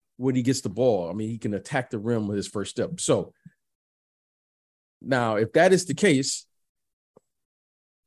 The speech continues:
you know, that, that responsibility lies more times than not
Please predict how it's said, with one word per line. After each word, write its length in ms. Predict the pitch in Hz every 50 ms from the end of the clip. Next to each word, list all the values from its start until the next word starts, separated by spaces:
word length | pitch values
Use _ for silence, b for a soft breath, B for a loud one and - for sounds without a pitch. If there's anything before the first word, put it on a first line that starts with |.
| _ _ -
you 120 | 139 135
know, 140 | 135 131 127
that, 240 | 131 156 160 - - 113 107 -
that 240 | 117 147 160 165 -
responsibility 840 | 147 143 - - 143 139 139 - 117 110 139 143 139 123 120 120 113
lies 580 | 104 110 117 113 113 113 113 110 110 104 - 104 101 87 92 90 _ _ _ _ _ _ _ _ _ _ _ _ _ _ _ _ _ _ _ _ -
more 280 | - 104 117 123 127 127
times 420 | 120 139 127 120 120 117 113 101
than 140 | 104 101 92
not 300 | 101 110 98 85 92 -